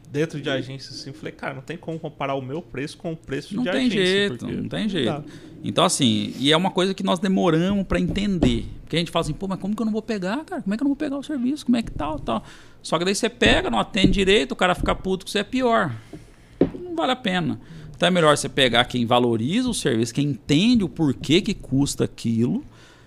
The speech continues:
Speaker 2: e aí o cara sai falando bem de você pro resto da vida.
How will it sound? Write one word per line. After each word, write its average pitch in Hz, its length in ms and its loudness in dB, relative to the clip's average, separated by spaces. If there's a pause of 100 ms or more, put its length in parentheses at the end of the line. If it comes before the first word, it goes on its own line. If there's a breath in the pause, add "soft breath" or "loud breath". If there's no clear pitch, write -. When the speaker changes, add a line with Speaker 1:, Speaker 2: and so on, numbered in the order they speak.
(120 soft breath)
Speaker 2:
e - 100 2
aí 160 100 8
o 170 40 4
cara 180 220 4
sai - 380 4
falando 240 340 2
bem 214 260 0
de 233 60 0
você 247 340 -4
pro 294 140 -8
resto 320 140 -2
da 349 100 0
vida. 302 400 -2